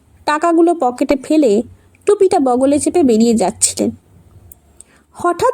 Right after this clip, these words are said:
তিনি ফিরে দাঁড়ালেন, বললেন, "দেখুন আগে,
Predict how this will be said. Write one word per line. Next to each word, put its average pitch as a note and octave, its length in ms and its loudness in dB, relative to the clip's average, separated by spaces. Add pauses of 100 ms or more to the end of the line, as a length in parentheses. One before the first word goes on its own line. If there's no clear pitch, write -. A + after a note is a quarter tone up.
তিনি F#4 260 4
ফিরে A3+ 220 0
দাঁড়ালেন, F#3 460 -2 (840)
বললেন, D#4+ 420 2 (1300)
"দেখুন C#4+ 400 0 (1040)
আগে, D4 380 0